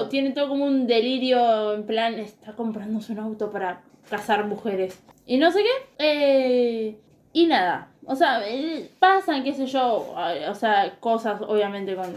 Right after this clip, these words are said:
con cada una de las personas, pero yo no las encuentro como fucking relevante. Sí pasa algo importante que Frankie está con una nueva persona, que es Jack. Jack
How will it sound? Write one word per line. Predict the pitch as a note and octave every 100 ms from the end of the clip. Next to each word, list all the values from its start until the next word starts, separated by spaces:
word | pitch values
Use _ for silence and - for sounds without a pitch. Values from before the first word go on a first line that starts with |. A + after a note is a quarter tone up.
| -
con | F#3+ G3
cada | G#3 A3+
una | A#3+
de | A#3+
las |
personas, | B3 A3+ B3 A#3+
pero | A#3+ A#3+
yo |
no | E4 D#4+
las | D#4 D4 C#4+
encuentro | C4 B3+ B3+ B3+ C4+
como | A#3+ G3+ F3+ - _ _
fucking | - A3 G#3+
relevante. | G#3 G3+ G3 F#3+ F3 - _
Sí | - D#4 E4+
pasa | F#4 F#4+ F#4+
algo | F#4 F#4
importante | F4+ F#4+ F#4+
que | F4+
Frankie | E4+ D#4+ D#4 D#4+ F4 F4 E4 -
está | B3 - C#4
con | C#4+
una | C#4+ C#4+
nueva | C#4+ C#4
persona, | B3+ C4 C#4+ G#3 - - -
que | B3
es | C4 - - - - -
Jack. | - F3+ - -
Jack | - - A#4+ C#4 -